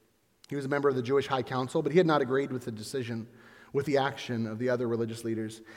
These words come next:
He was from the town of Arimathea in Judea, and he was awaiting the kingdom of God to come. He went to Pilate and asked for Jesus' body, and he took the body down from the cross, wrapped it in long sheets of linen cloth,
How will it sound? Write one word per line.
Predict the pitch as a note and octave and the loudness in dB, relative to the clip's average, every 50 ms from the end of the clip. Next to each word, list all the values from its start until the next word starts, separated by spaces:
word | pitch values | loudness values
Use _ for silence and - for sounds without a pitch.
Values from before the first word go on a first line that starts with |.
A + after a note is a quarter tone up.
| - - | -20 -10
He | - D3 C#3+ | -6 -4 -2
was | C#3 C3+ C#3 C3+ B2 A2+ | 2 4 6 6 6 4
from | - C#3+ C#3 | 0 -2 -2
the | C3 A#2+ | -2 -4
town | - C#3 C3 B2+ B2 | -4 -4 -2 -2 -2
of | A2+ A2+ | -4 -4
Arimathea | A2 A#2+ A#2+ A#2 A2+ G#2+ - C#3+ C3+ B2+ A#2+ A2 G#2+ | -4 -4 -2 -2 -4 -4 0 2 2 2 2 0 -2
in | A#2 A#2 | -4 -4
Judea, | G#2+ A2+ G#2 B2+ C3 B2+ A#2+ A2+ G2+ - | -4 -6 -6 -4 -2 -2 -2 -2 -4 -6
and | G2+ G2+ G#2 | -8 -8 -6
he | A#2+ B2 A#2+ | -4 -4 -2
was | A2 A2+ A2 G#2 - - - | -2 -2 -4 -4 -8 -12 -10
awaiting | A2 A2 A#2 B2 B2+ A2+ A2+ A2 G#2+ | -8 -4 -2 -2 -2 -2 -2 -4 -6
the | G2+ G2+ | -6 -8
kingdom | - C#3+ C#3 C3+ C3+ C3 | -8 -8 -8 -6 -6 -6
of | A#2+ A2 | -6 -4
God | B2 A2 A2 A2 G#2 G#2 A2 - - - - _ _ _ _ _ | -4 -4 -4 -4 -6 -8 -12 -16 -18 -20 -20 _ _ _ _ _
to | - - | -18 -14
come. | - - - - - - _ _ _ _ _ _ _ _ _ _ _ _ _ _ _ _ _ _ _ _ _ _ _ _ _ _ _ _ - | -14 -14 -16 -16 -20 -20 _ _ _ _ _ _ _ _ _ _ _ _ _ _ _ _ _ _ _ _ _ _ _ _ _ _ _ _ -8
He | - E3 E3+ | 0 4 6
went | F3+ F3 D#3 - | 6 6 6 4
to | D#3+ | 2
Pilate | - C#3+ C#3 C3 C3+ C3 A#2+ | 4 4 4 6 6 4 4
and | A#2+ B2 | 2 0
asked | A#2+ A#2+ A#2 - | 0 -2 -4 -4
for | - A#2+ | -8 -6
Jesus' | G2+ A#2 A#2 G#2+ G#2 - A2+ G#2 G2+ | -4 -4 -4 -4 -6 -8 -10 -6 -4
body, | A#2 A#2+ A2+ G2+ G#2 G#2 G2+ - - - - - - | -2 -2 -2 -2 -4 -8 -8 -10 -14 -18 -18 -10 -4
and | B2 B2 | -2 -2
he | A#2+ | -2
took | A#2+ C3+ A#2+ | -2 -4 -6
the | - A2+ | -2 -2
body | A#2+ B2 C3 C3+ C#3 | 0 2 2 2 2
down | B2 B2 A#2+ A#2 A#2 A#2 A#2 A2+ | 2 2 2 2 2 0 0 0
from | A#2+ | -2
the | A#2 A#2+ | -2 -4
cross, | A#2 - G2 F#2+ F#2 G2 - - - - - - - _ | -2 -4 -4 -4 -6 -8 -12 -14 -18 -20 -20 -20 -14 _
wrapped | - B2+ B2 B2 B2 - - | -2 0 0 0 -2 -4 -4
it | A#2 | -4
in | A#2 A2+ A2+ | -2 0 2
long | A#2 A#2 A#2+ B2+ B2 B2+ | 2 2 2 2 0 -2
sheets | A#2+ - A#2+ A#2+ A#2 - - | -4 -4 -6 -6 -6 -6 -8
of | G#2+ F#2+ | -8 -6
linen | A2 A#2+ A#2+ A#2 A#2 A2+ | -4 -2 -2 -2 -2 -4
cloth, | - - G#2+ G2+ G2 F#2+ F#2 - - | -4 -6 -6 -4 -4 -6 -8 -12 -16